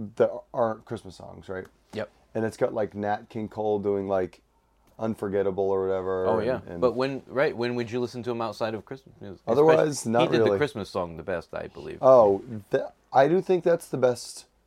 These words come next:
Speaker 1: Christmas song.
Speaker 2: I, I, I think it is. I think
Speaker 1: I
Speaker 2: it
Speaker 1: mean,
Speaker 2: starts off
Speaker 1: what would be your v-, vote on the best Christmas song? That's hard.
Speaker 2: The best Christmas song? I mean, White Christmas by Bing Crosby, of course,
Speaker 1: Yeah,
Speaker 2: is
Speaker 1: yeah, based on the movie, too,
Speaker 2: based
Speaker 1: yeah,
Speaker 2: on the movie.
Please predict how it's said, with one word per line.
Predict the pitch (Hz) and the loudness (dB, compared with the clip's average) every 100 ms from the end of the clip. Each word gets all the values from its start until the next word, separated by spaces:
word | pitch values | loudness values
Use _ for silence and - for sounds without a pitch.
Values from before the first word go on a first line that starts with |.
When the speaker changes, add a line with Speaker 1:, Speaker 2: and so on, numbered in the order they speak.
| _ | _
Speaker 1:
Christmas | 123 120 - | -8 -6 -8
song. | 90 82 - _ _ _ 104 | -8 -10 -16 _ _ _ -6
Speaker 2:
I, | 110 - 123 | -6 -2 -2
I, | 120 _ _ - | -4 _ _ -6
I | 123 | -4
think | 139 | -4
it | 113 | -4
is. | 101 | -4
I | 95 | -4
think | 101 101 | -4 -4
Speaker 1:
I | |
Speaker 2:
it | 104 | -2
Speaker 1:
mean, | 110 104 | -2 -2
Speaker 2:
starts | 107 101 - | -2 -4 -2
off | 107 92 - - | -2 -2 -8 -4
Speaker 1:
what | 120 151 | 0 0
would | 135 | 0
be | 123 | 0
your | 120 120 | 2 2
v-, | 107 - _ 104 | 0 -8 _ -4
vote | 95 110 110 - | 2 2 2 -4
on | 107 | -4
the | 101 | -2
best | 98 95 - | -2 -2 -6
Christmas | 107 95 | -14 -14
song? | - 87 90 | -16 -16 -16
That's | 92 | -10
hard. | 104 90 80 _ _ _ _ - | -8 -8 -10 _ _ _ _ -10
Speaker 2:
The | 185 | -6
best | 170 170 - | -4 -4 -4
Christmas | 180 190 175 | -4 -4 -10
song? | 185 180 170 160 - | -8 -8 -8 -14 -8
I | 127 | -6
mean, | 135 127 113 - - - _ _ _ _ | -4 -6 -8 -20 -20 -20 _ _ _ _
White | 120 160 170 | -4 -2 -2
Christmas | - 156 - 151 - _ - | -4 -6 -6 -12 -12 _ -2
by | 113 | 0
Bing | 107 123 120 | 0 -2 -4
Crosby, | 117 117 117 117 120 _ _ _ _ _ - | -6 -6 -6 -8 -14 _ _ _ _ _ -10
of | 117 - | -8 2
course, | 123 113 | 6 6
Speaker 1:
Yeah, | 110 107 113 | 8 6 4
Speaker 2:
is | 110 101 | 0 0
Speaker 1:
yeah, | 107 | 0
based | 90 101 - | 0 -2 -4
on | 104 | -6
the | |
movie, | 101 101 98 98 | -4 -4 -6 -10
too, | - | -6
Speaker 2:
based | 113 117 98 | -2 -2 0
Speaker 1:
yeah, | 120 | 0
Speaker 2:
on | |
the | 113 | 0
movie. | 113 107 113 110 | -4 -4 -4 -4